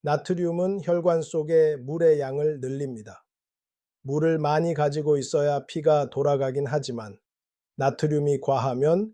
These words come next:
혈관 속 압력이 올라갑니다. 그래서 혈압이 높아지는데요. 우리가 흔히 짠 음식을 먹는다고 생각하는데 실제로는 국물, 라면, 김치찌개, 찌개 리필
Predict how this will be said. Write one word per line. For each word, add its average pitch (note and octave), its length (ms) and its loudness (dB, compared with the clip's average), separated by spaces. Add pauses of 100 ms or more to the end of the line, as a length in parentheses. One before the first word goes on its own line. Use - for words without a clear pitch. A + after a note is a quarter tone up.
(100)
혈관 D3 420 2
속 E3 380 2
압력이 C3+ 520 -4
올라갑니다. B2 840 -2 (420)
그래서 D#3 500 2
혈압이 D3 760 0
높아지는데요. C3+ 1000 -4 (380)
우리가 F#3 300 2
흔히 G#3+ 400 2
짠 A#3 280 2
음식을 F3+ 500 -2
먹는다고 D3 640 0
생각하는데 C3 1080 -4 (280)
실제로는 D3 1000 2
국물, C3+ 720 0
라면, B2+ 640 0
김치찌개, B2 920 -4 (140)
찌개 E3 340 6
리필 A2+ 540 -8